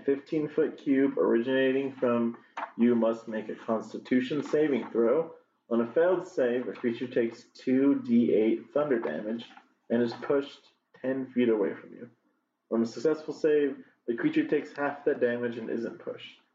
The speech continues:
In addition, unsecured objects are, that are completely within the area of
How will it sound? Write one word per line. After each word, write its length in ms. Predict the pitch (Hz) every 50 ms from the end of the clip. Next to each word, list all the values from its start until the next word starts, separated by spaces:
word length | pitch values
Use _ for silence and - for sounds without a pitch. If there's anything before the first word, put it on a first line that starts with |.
| _ _
In 80 | 113 120
addition, 600 | 123 120 165 185 180 - 160 143 135 131 131 131 - - _ _ _ _ _ _ _ 110
unsecured 580 | 123 135 135 - 151 143 - - 139 135 127 107
objects 560 | 104 117 120 117 117 123 123 120 - - - -
are, 220 | - 123 113 - - -
that 100 | 120 120
are 100 | 123 117
completely 400 | 117 113 - - 139 123 143 139
within 280 | 127 120 120 - 147 147
the 120 | 151 -
area 300 | 110 113 120 120 120 117
of 60 | 117